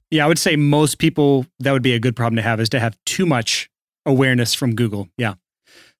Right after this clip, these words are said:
Let's move on to the next top of funnel activity that you can work on to increase your income over the long term. Getting proper credit for your work. This is a really weird thing to put at the top of the funnel,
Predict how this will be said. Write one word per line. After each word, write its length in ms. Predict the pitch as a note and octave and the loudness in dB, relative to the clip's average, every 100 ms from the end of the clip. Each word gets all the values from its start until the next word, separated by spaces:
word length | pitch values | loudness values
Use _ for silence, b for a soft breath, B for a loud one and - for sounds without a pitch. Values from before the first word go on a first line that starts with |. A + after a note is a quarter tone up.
| - | -2
Let's 140 | G3 | 2
move 120 | A#3+ | 4
on 140 | A#3 A3 | 4 2
to 80 | F3 | 2
the 80 | |
next 420 | D#3+ E3+ G#3+ - - | 2 2 0 -6 -8
top 220 | - E3+ D3 | -2 -2 0
of 60 | |
funnel 280 | - C#3 B2+ | 0 2 2
activity 360 | A#2 - A#2+ A#2+ | 0 0 0 2
that 180 | A#2 | 2
you 60 | G3 | 0
can 140 | F3 | 2
work 200 | C#3+ C#3 | 2 2
on 160 | C#3+ C3 | 0 0
to 120 | C3 | 2
increase 460 | B2+ G#2+ D3 D3 - | 0 0 2 2 2
your 120 | C#3+ | -2
income 380 | C3+ C3 C3+ B2+ | 0 0 0 -2
over 140 | G#2 | -2
the 60 | A2 | -4
long 280 | A2 A2 A2+ | -2 -2 -2
term. 380 | B2+ C3+ F#3 b b b b _ _ _ _ _ _ - | 0 -2 -2 b b b b _ _ _ _ _ _ -2
Getting 300 | G3+ C4+ C#4+ | 2 6 4
proper 440 | G3+ A3+ A3 A3 F#3+ | 4 2 2 2 0
credit 360 | - G3+ G3 | 2 2 2
for 220 | - F3+ | 2 4
your 220 | E3 E3+ E3 | 4 6 6
work. 360 | D3 A#2+ - - - _ _ _ _ _ _ C#3+ | 4 2 -4 -12 -14 _ _ _ _ _ _ -2
This 180 | D3+ | 0
is 140 | F3 C#3+ | 0 2
a 60 | |
really 360 | D3 E3 B3+ A#3+ | 2 4 6 6
weird 240 | G3+ F#3+ | 6 4
thing 160 | - E3 | 2 2
to 60 | C#3+ | 2
put 160 | E3 | 2
at 60 | D3 | 0
the 60 | A#2 | -2
top 360 | - E3 D#3+ | -2 -2 0
of 60 | D#3 | 0
the 60 | |
funnel, 400 | C3 C#3+ B2 A#2 | 0 0 0 0